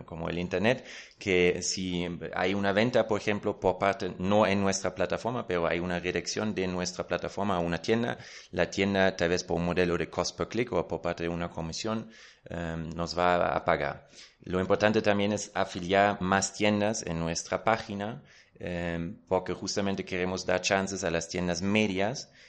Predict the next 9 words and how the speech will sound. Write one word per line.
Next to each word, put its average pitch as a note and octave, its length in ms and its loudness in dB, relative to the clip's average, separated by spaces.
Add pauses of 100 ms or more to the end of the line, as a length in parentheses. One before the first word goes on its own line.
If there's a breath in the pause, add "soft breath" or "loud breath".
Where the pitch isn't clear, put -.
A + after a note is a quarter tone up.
(160 soft breath)
que F#2+ 140 0
pueden F#2+ 320 2
competir F#2+ 680 2
en F#2+ 160 2
nuestra F#2+ 320 0
plataforma G2 640 0
con F#2 220 -2
las F2+ 140 0
m-, F#2+ 120 -6